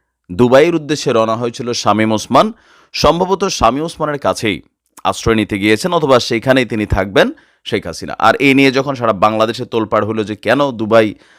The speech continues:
আহ, জায়গা দিল, এই সেই অবস্থা, এর মাঝখানে এখনকার খবর হচ্ছে, আহ, তিনি আসলে এই মুহূর্তে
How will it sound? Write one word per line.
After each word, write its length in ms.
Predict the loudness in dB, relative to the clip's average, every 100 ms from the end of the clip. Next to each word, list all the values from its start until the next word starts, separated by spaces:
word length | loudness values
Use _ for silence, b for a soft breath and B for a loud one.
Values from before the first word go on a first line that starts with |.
| b -2
আহ, 240 | 2 2
জায়গা 380 | 4 4 4 2
দিল, 160 | 2 0
এই 240 | 0 -2
সেই 180 | -2 -2
অবস্থা, 360 | -2 -2 -4 -2
এর 180 | 2 4
মাঝখানে 440 | 4 2 0 0 2
এখনকার 440 | 0 -2 0 0
খবর 380 | 0 -4 -2 -2
হচ্ছে, 460 | -2 -2 -2 -2 -2 _ _ _ _ _ _ _
আহ, 240 | -4 -2 -2
তিনি 240 | -2 0 2
আসলে 420 | 4 4 4 2
এই 180 | 2 0
মুহূর্তে 360 | 0 -4 0